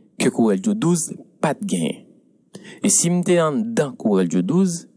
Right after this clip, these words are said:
ribrik what's new Corel Joe douz an, t ap di m tout sa douz te gen, ke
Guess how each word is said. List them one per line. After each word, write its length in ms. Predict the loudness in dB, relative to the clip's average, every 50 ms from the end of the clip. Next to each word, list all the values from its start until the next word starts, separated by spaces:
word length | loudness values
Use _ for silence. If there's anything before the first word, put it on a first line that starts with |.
| _ _ _ _ _ _ _ _ _ _ _ _ -4 -2
ribrik 400 | 0 2 2 2 2 0 0 -2 -10 -18 _ _ _ _ _ _ -2
what's 260 | -2 -2 -2 -2 -2 0
new 380 | 2 2 4 2 2 0 -2 -6 -8
Corel 240 | -2 0 0 0 2
Joe 160 | 0 0 0
douz 320 | 2 2 2 2 2 0 -2 -4
an, 120 | -6 -8 _ _ _ _ _ _
t 80 | -2 -2
ap 100 | 0 0
di 160 | 0 0 0 -2
m 100 | -2 -6 -6 -2
tout 200 | 0 0 0 0
sa 220 | -4 -8 -6 -6 -6
douz 460 | -6 -6 -2 0 2 2 2 0 -2 -4 -2
te 140 | -2 -2 0
gen, 420 | 0 0 2 2 2 2 2 0 -4 -6 _ _ _ _ _ _ _ _ _ _ -4
ke 140 | 0 0